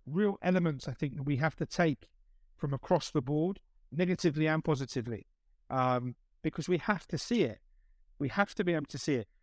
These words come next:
I don't think there's ever gonna be a person that's able to have a, a, a perfect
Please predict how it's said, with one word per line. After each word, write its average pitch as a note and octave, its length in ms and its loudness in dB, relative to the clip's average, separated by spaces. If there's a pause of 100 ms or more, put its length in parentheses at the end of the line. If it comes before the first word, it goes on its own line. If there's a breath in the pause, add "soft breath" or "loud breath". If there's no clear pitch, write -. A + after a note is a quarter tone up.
(400)
I D3 100 -2
don't G3 300 2
think F#3+ 180 -2
there's E3+ 160 -2
ever F#3+ 160 2
gonna F#3 220 2
be E3 500 0 (1200)
a B2 60 -8
person F3+ 420 2
that's D3+ 140 0
able E3+ 260 0
to D#3 80 -2
have F3+ 160 6
a, D#3+ 120 2 (140)
a, C#3+ 140 -4 (100)
a - 160 -8
perfect - 760 -2